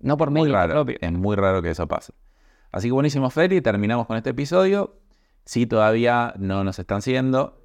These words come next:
Speaker 2: suscríbanse en Apple Podcasts, Spotify o YouTube. Y también les contamos que tenemos un canal de YouTube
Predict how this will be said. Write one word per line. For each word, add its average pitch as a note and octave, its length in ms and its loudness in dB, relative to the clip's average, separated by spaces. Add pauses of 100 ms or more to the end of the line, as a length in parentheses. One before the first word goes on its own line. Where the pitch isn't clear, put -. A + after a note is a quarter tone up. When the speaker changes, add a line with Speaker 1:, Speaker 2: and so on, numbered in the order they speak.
Speaker 2:
suscríbanse G#2+ 1080 -2
en F#2 580 -2
Apple F#2 240 -4
Podcasts, A#2+ 520 0
Spotify G2+ 680 0 (380)
o F2+ 140 -4
YouTube. C#3 640 0 (260)
Y C3+ 120 0
también C3 500 2
les F#2+ 140 -4
contamos A2 280 0
que F#2+ 40 -2
tenemos G2+ 280 -2
un G2+ 160 -2
canal G2 380 2
de F2+ 100 2
YouTube A#2 560 -2